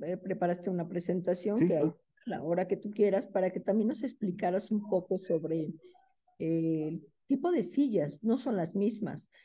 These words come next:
Speaker 1: Digo, con cualquier silla puedes jugar, pero las características de la silla para tenis, este, son muy particulares para
Speaker 2: Exacto.
Speaker 1: optimizar, este,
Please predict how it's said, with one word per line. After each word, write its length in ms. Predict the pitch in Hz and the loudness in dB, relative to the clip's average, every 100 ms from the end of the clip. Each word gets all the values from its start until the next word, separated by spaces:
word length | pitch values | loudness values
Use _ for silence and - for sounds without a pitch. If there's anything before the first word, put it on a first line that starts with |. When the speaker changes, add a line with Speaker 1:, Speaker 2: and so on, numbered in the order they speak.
| - - | -16 -2
Speaker 1:
Digo, 300 | 247 226 196 | 2 2 0
con 140 | 196 | -2
cualquier 320 | 180 175 190 190 | 0 0 0 0
silla 280 | 220 185 | 2 2
puedes 220 | 185 190 - | 2 -2 -2
jugar, 340 | 208 180 185 _ - | 0 0 -2 _ 2
pero 280 | 202 175 170 | 4 4 4
las 200 | 170 170 | 2 0
características 840 | 156 165 170 165 165 175 - 170 | -4 -2 -2 -2 -4 -10 -4 -2
de 80 | 170 | 0
la 140 | 151 | -2
silla 480 | - - 151 160 156 | -4 -4 0 0 0
para 240 | 147 143 143 | -2 -2 -4
tenis, 460 | 160 151 160 165 - | -4 -4 -6 -6 -8
este, 380 | 123 139 139 _ _ | -6 -6 -10 _ _
son 200 | - 160 | -6 -6
muy 120 | 156 | -6
particulares 840 | 160 156 160 - 185 180 165 - _ _ _ _ _ _ - | -6 -6 -6 -4 2 2 2 -4 _ _ _ _ _ _ -4
para 200 | 123 165 | 0 2
Speaker 2:
Exacto. 100 | 160 - 160 | 0 -4 -10
Speaker 1:
optimizar, 540 | - _ - 165 170 | -10 _ -4 -2 0
este, 720 | 170 165 - _ 160 143 147 | 0 -2 -12 _ -8 -8 -10